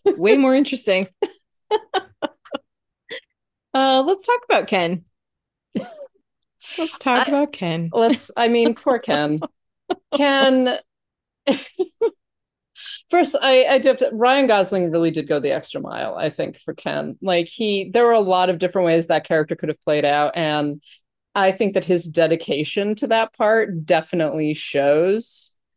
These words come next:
Speaker 1: Mm-hmm.
Speaker 2: Um, and,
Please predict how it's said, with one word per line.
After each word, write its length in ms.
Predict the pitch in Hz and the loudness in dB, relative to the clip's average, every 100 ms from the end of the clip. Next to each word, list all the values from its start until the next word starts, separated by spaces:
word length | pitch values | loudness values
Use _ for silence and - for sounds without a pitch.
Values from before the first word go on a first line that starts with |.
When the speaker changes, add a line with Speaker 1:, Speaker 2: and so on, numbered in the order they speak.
| _ _ | _ _
Speaker 1:
Mm-hmm. 520 | 202 190 170 208 208 | -4 -2 -4 -6 -2
Speaker 2:
Um, 640 | 214 190 175 170 165 160 160 _ _ _ _ _ _ _ _ | 0 0 0 0 0 -4 -6 _ _ _ _ _ _ _ _
and, 580 | 226 220 220 214 208 | -2 0 2 0 0